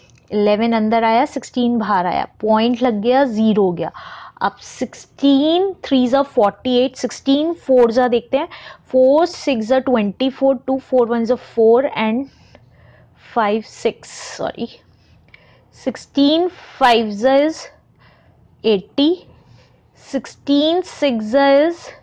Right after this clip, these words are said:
ninety six, sixteen sevens is forty two,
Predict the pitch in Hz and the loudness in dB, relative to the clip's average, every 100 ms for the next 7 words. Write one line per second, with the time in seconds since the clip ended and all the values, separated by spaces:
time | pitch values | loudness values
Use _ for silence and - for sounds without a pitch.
0 | _ _ 214 208 208 202 277 277 302 302 | _ _ -6 -2 -2 -2 -2 0 -2 -2
1 | - - _ - - - _ _ _ _ | -10 -20 _ -20 -20 -20 _ _ _ _
2 | _ _ _ - 277 - - - 294 294 | _ _ _ -6 -6 -6 -20 -4 0 2
3 | 330 359 - 320 277 254 262 254 269 277 | 2 -2 -4 0 0 2 0 2 2 4
4 | 311 320 - - 226 214 - _ _ _ | 2 0 -12 -4 0 0 -2 _ _ _
5 | _ _ _ _ - 294 330 381 - _ | _ _ _ _ -4 0 0 -2 -8 _
6 | - _ _ _ _ _ - 262 254 330 | -20 _ _ _ _ _ -2 0 0 -2